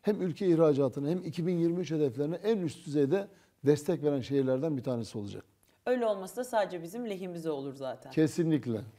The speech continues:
Speaker 1: kesinlikle.
Speaker 2: Şimdi siz bilim insanlarından bahsettiniz. Sanayi arttıkça, teknoloji yükseldikçe tabii ne, e, ihtiyacımız oluyor? Nitelikli insan gücü.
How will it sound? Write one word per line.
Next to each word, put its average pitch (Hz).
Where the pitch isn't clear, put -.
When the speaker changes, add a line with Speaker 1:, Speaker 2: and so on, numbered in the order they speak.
Speaker 1:
kesinlikle. 110
Speaker 2:
Şimdi 269
siz 254
bilim 285
insanlarından 269
bahsettiniz. 233
Sanayi 240
arttıkça, 226
teknoloji 226
yükseldikçe 214
tabii 262
ne, 285
e, 220
ihtiyacımız 185
oluyor? 202
Nitelikli 269
insan 202
gücü. -